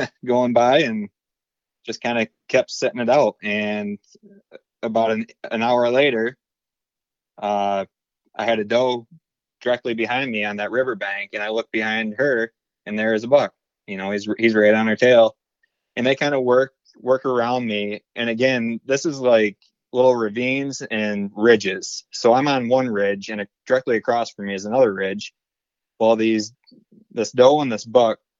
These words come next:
kinda come up from my left, and they're down in this ravine, and they start working up this hillside directly across from me.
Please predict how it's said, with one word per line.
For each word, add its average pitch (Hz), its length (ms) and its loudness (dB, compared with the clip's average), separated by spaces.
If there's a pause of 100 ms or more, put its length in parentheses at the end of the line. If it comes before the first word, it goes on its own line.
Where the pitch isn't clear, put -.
kinda 110 200 -4
come 120 180 -4
up 120 160 -4
from 113 120 -6
my 110 140 -2
left, 98 480 -2
and 104 220 -6
they're 101 200 -2
down 110 220 -2
in 107 60 -4
this 104 180 -6
ravine, 101 340 -4
and 101 100 -4
they 101 80 -2
start 120 280 2
working 113 280 2
up 107 180 -2
this 101 220 0
hillside 98 640 0
directly 101 340 -2
across 101 360 0
from 98 160 -12
me. 95 180 -16